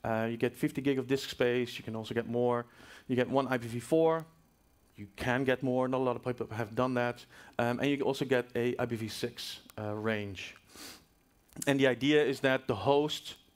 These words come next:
not for all, is the gateway for all the V Ms. So how is this, uh, set up? Um, everything that we, yeah, ninety-nine percent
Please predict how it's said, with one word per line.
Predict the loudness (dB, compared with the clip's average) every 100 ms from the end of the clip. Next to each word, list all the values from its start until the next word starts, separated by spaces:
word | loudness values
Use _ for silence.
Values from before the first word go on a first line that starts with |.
| _ _ -4
not | -4
for | -2
all, | -2 -2 -4 -18 -20 0
is | 2 4 2
the | 2
gateway | 2 4 2 0
for | 0
all | 0 -2
the |
V | -4 -4
Ms. | -4 -6 -16 -20 _ _ _ _ _ _ _ -20 -18 -20 -20 -14
So | -6 4 4 4 -2
how | 4 4 6
is | 0 2
this, | 2 2 -6 -12 -18 -6
uh, | -2 -2 -4 -14
set | -12 -8 -2 0
up? | -2 -8 -20 _ _ _ -8
Um, | -4 -2 -2 -4 -10 _ 0
everything | 0 2 0 0 0 -2 -6
that | -10 -8
we, | -2 -2 -2 -6 -16 _ _ _ _ -20 _ -20 -20 -20 -20 _ _ _
yeah, | -4 -4 0
ninety-nine | 0 2 0
percent | -2 -4 -6 -6